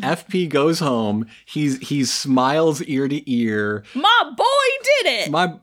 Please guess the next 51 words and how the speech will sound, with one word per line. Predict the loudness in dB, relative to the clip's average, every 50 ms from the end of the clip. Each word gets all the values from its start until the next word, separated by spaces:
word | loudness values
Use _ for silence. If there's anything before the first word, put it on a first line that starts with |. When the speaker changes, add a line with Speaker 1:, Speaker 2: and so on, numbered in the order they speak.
| -8 -4
Speaker 1:
and, | -2 -2 0 -2 -2 -2
and, | -2 0 2 2
like, | 2 2 2 0 -2 -8 -18 -20 -20
he, | -12 -8 -6 -4 -4
he's | -2 -2 -2 0 2
not | 2 2 2 0 0
gonna | -2 -2 -2
say, | -2 0 2 2 4 4 2 2
but, | 2 2 2
like, | 4 4 2 2 0 -2 -2 0
"Betty, | 2 2 4 4 2 2 2 0
there's | 0 0 0 0 -2 -2 -2
good | 2 2 2 2 2 0
news. | 2 2 2 2 2 0 0 0 2 0
You | 0
should | 0 0 -6 -4 0
talk | 0 0 0 0
to | -6
Jughead. | -10 -4 -2 0 0 0 0 -2 0 0
He's | 0 0 0
gonna | -2 -4 -4 -4
be | -4 -6
so | -6 -2 0 0 2 2
excited." | 0 0 -2 -2 -2 0 2 2 2 2 2 0 0 -2 -6 -14 -20 _ _ _ -20 -20 _ -6
Speaker 2:
And, | -4 -2
"Hey, | 0 2 2 2 0 -2
Jellybean," | -6 0 2 2 2 2 2 -2 -2 -2 0 2 2 4 4 4 4 2 2 0 -4 -6 -6 -10 -20
<laughs> | -20 -20 _ _ -8
who's | -4 -4 -4 -4 -6
maybe | -4 0 0 0 0 0 -2 -4 -6 -6 -6 0
dead, | 0 2 2 4 4 2 2 2 -2 -2 0
I | 2 2 4
Speaker 1:
Oh, | 2 2 0
Speaker 2:
don't | -2 -2
know. | -2 -2 0 2 2 2 0 0
Speaker 1:
she's | -2 0 0 0 0 0 -2 -2
working | 0 0 0 2 2 0 0
as | 2 0
a | 0
foreman | -4 -2 -2 -2 0 0 0 0 0
at | 0
Andrew's | 0 0 0 0 0 -2 -2 -2
Construction, | -4 -6 -6 -4 -2 0 0 0 0 0 -2 0 -2 -2
actually. | -2 -2 0 2 2 4 4
Speaker 2:
Oh, | 4 4 4 2 0 0
Speaker 1:
That's | -2 0 0 2
where | 2 2
Speaker 2:
okay, | 2 2 2 2 2 0 0
Speaker 1:
she's | -2
been, | -2 -4 -4
Speaker 2:
okay. | -4 -4 -2 0 0 2 2 0 0 -2 -6 -10